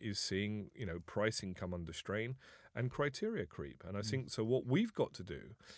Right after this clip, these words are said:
Speaker 1: we've never been a price-led organisation. So, you know, I think we're competitive, uh, but we're not market leading, you know.
Speaker 2: Yeah.
Speaker 1: We've got to be imaginative, and we've got to create structures, uh, and understand our clients to be able to help them the best we can.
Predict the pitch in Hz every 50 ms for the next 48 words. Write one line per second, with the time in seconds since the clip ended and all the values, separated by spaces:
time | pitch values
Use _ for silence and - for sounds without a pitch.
0 | - - - 143 156 139 151 160 165 160 156 147 160 139 131 139 131 123 107 95
1 | - - - 107 98 98 - - 92 92 95 90 95 98 95 95 98 90 87 85
2 | 87 101 98 95 92 - - - 50 - - - - - 101 101 98 - - -
3 | - - - _ - - 110 101 87 87 101 - - - - 123 110 87 82 -
4 | - 95 - - 139 131 - 107 90 127 185 240 - - - - _ _ _ -
5 | - - - - - - _ - 101 98 92 90 90 - 98 92 98 - - -
6 | 107 104 95 92 - - 82 98 104 107 104 87 85 67 - - 98 - _ _
7 | - 104 110 123 143 - - - - - _ - 147 180 156 - 160 143 123 123
8 | 120 113 120 117 117 110 - - 101 85 - - - - - - - - 110 123
9 | 127 123 - 131 117 104 - - - 131 131 139 147 156 151 139 - - - 135
10 | 120 - - - - 90 73 - - 95 - - - - - - - - - -
11 | _ - 110 104 - - - 113 113 117 123 131 123 120 - - - 123 120 113
12 | 104 98 95 95 - - - 131 117 92 82 80 69 - - - 113 95 95 92
13 | 95 95 - 95 87 - - 87 82 85 82 - 87 - - - 80 78 - -
14 | - 95 82 - - - -